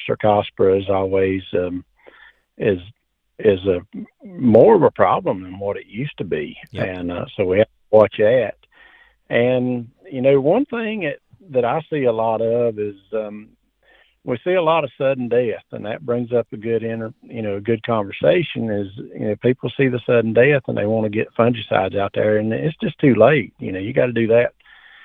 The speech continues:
Speaker 1: with a different mode of action from the seed treatment side and, uh,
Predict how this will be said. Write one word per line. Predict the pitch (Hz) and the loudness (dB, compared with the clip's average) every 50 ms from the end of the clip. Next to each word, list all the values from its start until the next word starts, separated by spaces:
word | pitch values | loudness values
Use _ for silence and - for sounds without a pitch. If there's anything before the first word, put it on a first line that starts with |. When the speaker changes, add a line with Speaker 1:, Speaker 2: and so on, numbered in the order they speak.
| - _ _ - | -20 _ _ 0
Speaker 1:
with | 123 107 104 | 0 2 2
a | |
different | 104 110 117 - - 113 113 | 4 4 4 2 2 -2 -2
mode | 107 104 104 98 | 0 2 2 2
of | 98 | 2
action | 98 98 107 127 - - - - 98 90 - | 0 0 0 -2 -2 -4 -4 -6 -6 -6 -6
from | - 101 95 | -10 -10 -8
the | 95 95 - - | -10 -8 -2 0
seed | 120 139 156 143 | 0 0 0 0
treatment | - 107 95 98 87 87 - - | 0 0 0 0 -2 -10 -10 -4
side | - - 92 92 92 90 90 87 - _ _ _ _ - | -2 0 0 0 -2 -4 -4 -6 -8 _ _ _ _ -8
and, | - - 101 95 95 95 | -6 -4 -4 -4 -6 -6
uh, | 95 104 107 | -6 -8 -8